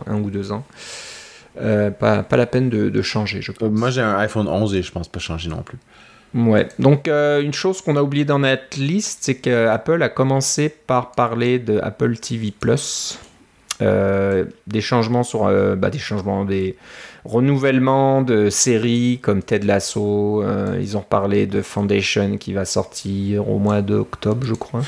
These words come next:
Speaker 2: Ouais, mais j'en, j'en,
Speaker 1: Euh,
Speaker 2: moi, je l'avais pas mis dans la liste parce que je trouvais que ça avait trop l'air d'une, pas comme si tout ça, c'était pas une publicité, mais celui-là, c'était vraiment une publicité.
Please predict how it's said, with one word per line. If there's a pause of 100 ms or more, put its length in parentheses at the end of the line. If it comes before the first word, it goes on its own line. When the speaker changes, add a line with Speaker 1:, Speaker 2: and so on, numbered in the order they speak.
(140)
Speaker 2:
Ouais,
mais
j'en,
j'en,
Speaker 1:
Euh,
Speaker 2:
moi,
je
l'avais
pas
mis
dans
la
liste
parce
que
je
trouvais
que
ça
avait
trop
l'air
d'une, (720)
pas
comme
si
tout
ça,
c'était
pas
une
publicité,
mais
celui-là,
c'était
vraiment
une
publicité.